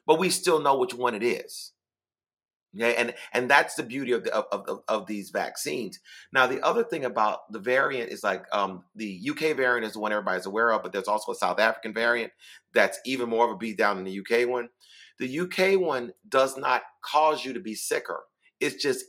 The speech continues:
easier for you to transmit, uh, meaning you might have a little bit more grace with the typical variant, whereas this variant, when you go up to that, that, that great party you couldn't decide, couldn't miss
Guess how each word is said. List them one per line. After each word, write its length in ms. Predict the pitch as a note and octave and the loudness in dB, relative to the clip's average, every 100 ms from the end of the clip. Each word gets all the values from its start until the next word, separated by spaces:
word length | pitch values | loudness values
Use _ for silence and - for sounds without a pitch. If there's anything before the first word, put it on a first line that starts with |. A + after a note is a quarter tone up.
| - | -6
easier 400 | D3+ E3 C#3 A#2+ | -4 -2 0 -2
for 140 | B2 | -2
you 80 | B2+ | -8
to 80 | G#2 | -4
transmit, 560 | A2+ G#2+ F#2 E2+ C#2+ _ _ _ _ _ _ A#2 | 0 0 -2 -10 -14 _ _ _ _ _ _ 2
uh, 220 | A#2 A2 | 4 4
meaning 600 | A2+ C#3 D3 C#3+ B2+ A2+ - - | 0 -2 0 2 0 0 -12 -8
you 140 | A#2+ | -4
might 220 | D3 D#3 C#3+ | 8 8 8
have 200 | C3+ A2 | 2 0
a 60 | |
little 240 | G#2+ C#3 D3 | 2 2 2
bit 140 | C#3 | 0
more 220 | B2 A#2+ | 6 6
grace 400 | A#2 C3 C3 B2 | 6 4 4 2
with 140 | B2 A#2 | 0 -2
the 80 | G#2+ | -2
typical 420 | C#3 B2+ A2+ G#2 | 0 0 0 0
variant, 440 | A2 A2 G2+ F#2 _ - - | 2 2 0 -6 _ -20 -2
whereas 500 | A2+ A#2 A2+ G#2 G2 | 2 4 4 2 2
this 240 | C3+ D3 | 2 2
variant, 420 | A#2 C3 C3 B2 | 2 4 4 2
when 120 | A2+ A#2 | -2 -6
you 80 | |
go 160 | A2+ B2 | 2 4
up 100 | B2 | 4
to 60 | - | 2
that, 220 | B2 A2 - - - - | 2 2 0 -20 -10 2
that, 180 | A#2+ - B2 | 2 2 0
that 160 | A#2 | 0
great 280 | - C3 C3 | 4 2 2
party 280 | C3+ C3 C3 | 4 4 4
you 100 | C3 | -2
couldn't 240 | D3 C3 | -4 -6
decide, 260 | A#2 C3 B2 - | -2 0 0 0
couldn't 240 | - C3 | -4 -2
miss 380 | C3+ C#3+ C#3 - | -2 -2 -4 -10